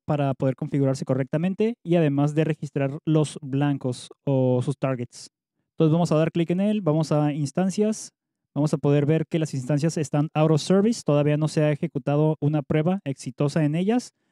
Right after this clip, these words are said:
Vamos a darle un momento. Mientras tanto, vamos a seguir revisando qué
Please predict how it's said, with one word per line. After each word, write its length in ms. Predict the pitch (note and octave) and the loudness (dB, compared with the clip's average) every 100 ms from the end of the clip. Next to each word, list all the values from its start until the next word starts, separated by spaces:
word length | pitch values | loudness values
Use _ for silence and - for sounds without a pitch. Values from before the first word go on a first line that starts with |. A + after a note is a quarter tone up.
| _ | _
Vamos 180 | C3 C3+ | -4 0
a 40 | C3+ | 0
darle 180 | C3+ | 2
un 80 | C#3 | 2
momento. 460 | C#3+ C#3+ F3 A#3 B3+ - _ _ _ _ | 2 2 0 0 0 -2 _ _ _ _
Mientras 220 | E3+ F3 D#3+ | -2 0 2
tanto, 240 | F#3+ A3 | 2 2
vamos 200 | F#3+ F#3 | 2 0
a 60 | G3 | 0
seguir 260 | E3+ D3+ | 0 2
revisando 380 | F3 D3+ D#3 D#3+ | 2 0 0 -2
qué 300 | - F3 - | 0 0 0